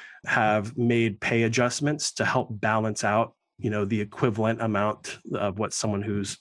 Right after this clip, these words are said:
able to work a reduced work week would get. So they'll pay people that have to work forty hours slightly higher to help compensate for that fact that they won't get,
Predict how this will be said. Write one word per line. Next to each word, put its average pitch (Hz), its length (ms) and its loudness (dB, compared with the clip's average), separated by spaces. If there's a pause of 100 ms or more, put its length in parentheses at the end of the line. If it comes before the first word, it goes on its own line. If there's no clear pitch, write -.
(100)
able 107 240 0
to 104 60 -2
work 101 260 -2
a - 20 -2
reduced 95 380 -4
work 98 220 -4
week 98 180 -6
would 92 140 -10
get. 101 180 0 (420)
So 107 200 0
they'll 107 100 2
pay 104 480 2
people 113 360 -2
that 95 100 -4
have - 240 -2
to 117 80 0
work 101 240 -2
forty 101 340 -4
hours 98 480 -2
slightly - 500 -4
higher 113 580 0 (240)
to - 80 -8
help 104 180 -4
compensate 101 640 -4
for 104 120 -6
that 95 220 -2
fact 98 360 -4
that 104 80 -16
they 98 100 -2
won't 92 220 -4
get, 87 160 -6